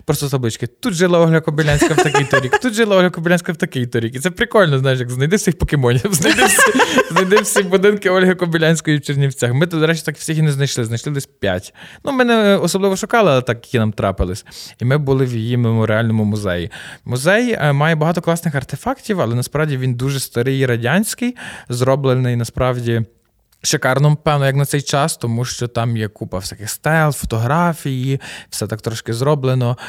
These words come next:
е, ну, ніби щоб розказати історію, але інформації забагато, але ми зараз не про це. І ми там дізналися такий факт, я його насправді потім ще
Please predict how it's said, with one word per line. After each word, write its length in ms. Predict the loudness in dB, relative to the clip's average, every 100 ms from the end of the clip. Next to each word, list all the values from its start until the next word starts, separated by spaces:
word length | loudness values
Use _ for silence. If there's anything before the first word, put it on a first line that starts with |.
| -16 -6
е, 160 | -4 -2
ну, 120 | -2
ніби 180 | -4 -6
щоб 200 | -6 -6
розказати 480 | -6 -2 -2 -2
історію, 680 | -4 -4 0 2 4 4 2
але 160 | 0 -2
інформації 460 | -4 -4 -2 -2
забагато, 420 | -2 -2 -4 -4 -4
але 260 | -2 -4 -6 -2
ми 140 | -2
зараз 240 | 0 -2
не 60 | -4
про 140 | -6 -6
це. 200 | -8 -10 -16 -20 -20 -20 -20 -20 -20 -20 -20 -20 _ -14
І 600 | -4 0 2 2 4 4 4
ми 260 | 2 0 0
там 160 | 0 -2
дізналися 460 | -2 0 0 -2
такий 220 | -6 -8
факт, 440 | -6 -4 -4 -6 -18 -20 _ _ _ _
я 200 | -4 0
його 140 | 2 0
насправді 420 | -2 -2 -2 -2
потім 320 | -2 -4 -6
ще 180 | -6